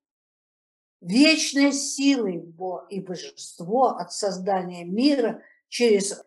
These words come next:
рассматривание творений видимы.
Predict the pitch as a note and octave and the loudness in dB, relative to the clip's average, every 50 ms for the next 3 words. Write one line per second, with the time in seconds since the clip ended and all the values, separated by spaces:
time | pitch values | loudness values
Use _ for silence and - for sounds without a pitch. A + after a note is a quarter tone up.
0 | _ _ - F3 F#3+ F#3+ - - - G3+ G3+ G3+ F3+ - - - D3+ D3+ D3+ D3 | _ _ -10 -8 -6 -6 -6 -8 -8 -6 -4 -4 -4 -4 -6 -12 -16 -16 -16 -16
1 | D3+ - D#3+ D3 _ _ _ _ _ _ _ _ E3 F3 E3+ E3+ F3+ A3+ C#4+ D#4+ | -20 -20 -20 -20 _ _ _ _ _ _ _ _ -12 -10 -6 -2 0 2 2 4
2 | F4+ C4+ B3+ G#3 D3 - - _ _ _ _ _ E3+ F3 G#3+ B3+ C#4+ C#4+ C#4 C#4 | 2 2 0 -2 -4 -8 -12 _ _ _ _ _ -8 -2 2 4 6 6 4 2
3 | A#3+ A3 - - G3 G#3+ G#3+ G#3+ G3 F3+ D#3+ D#3+ D#3+ D3+ - | -2 -6 -8 -4 -4 -4 -2 -2 -4 -6 -6 -8 -10 -12 -16